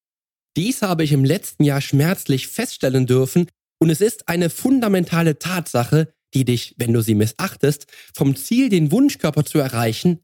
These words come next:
abhalten wird. Wenn also auch dich jede noch so kleine Erkältung aus dem Orbit schießt und du dein Training unterbrechen musst, darfst auch du darüber nachdenken, Ausdauertraining fest in deine Trainingsstrategie zu integrieren.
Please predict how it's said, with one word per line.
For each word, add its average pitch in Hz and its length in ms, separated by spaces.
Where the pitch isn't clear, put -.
abhalten 95 680
wird. 78 320
Wenn 147 140
also 151 240
auch 135 120
dich - 400
jede 160 400
noch 143 200
so - 160
kleine 139 340
Erkältung 123 500
aus 110 120
dem 113 140
Orbit 160 380
schießt 160 300
und 123 140
du 135 60
dein 120 200
Training 180 320
unterbrechen 160 580
musst, 180 220
darfst 156 280
auch 127 160
du 214 260
darüber 160 340
nachdenken, 120 720
Ausdauertraining 127 920
fest - 360
in 143 140
deine 120 300
Trainingsstrategie 95 1000
zu - 180
integrieren. 85 800